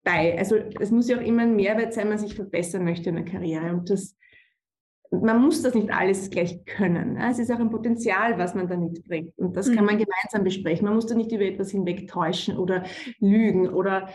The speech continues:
Speaker 1: überspielen oder sich
Speaker 2: Ja.
Speaker 1: auftrainieren. Das ist einfach aufgesetzt. Wenn man so ist, wie man ist, das ist einfach das Gesamtpackage und das passt oder es passt nicht. Ja.
Speaker 2: Mhm. Ich glaub,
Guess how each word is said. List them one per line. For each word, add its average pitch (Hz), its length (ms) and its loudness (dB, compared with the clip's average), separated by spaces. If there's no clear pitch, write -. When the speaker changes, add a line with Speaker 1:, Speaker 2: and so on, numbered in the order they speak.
Speaker 1:
überspielen 202 960 2
oder 196 440 0
sich 220 240 0
Speaker 2:
Ja. - 120 2
Speaker 1:
auftrainieren. 202 720 2
Das 185 120 0
ist 220 80 2
einfach 214 280 0
aufgesetzt. 196 720 -2
Wenn 190 100 0
man 202 120 0
so 208 80 -2
ist, 226 220 0
wie 214 40 0
man 196 240 0
ist, 339 360 0
das 226 160 0
ist 240 80 0
einfach 208 200 0
das 214 160 -4
Gesamtpackage 185 800 -2
und 190 120 -6
das 196 160 -4
passt - 380 -4
oder 202 140 2
es 202 140 -4
passt - 360 -8
nicht. 196 400 2
Ja. 196 200 -6
Speaker 2:
Mhm. 214 420 2
Ich 226 120 -2
glaub, 208 380 0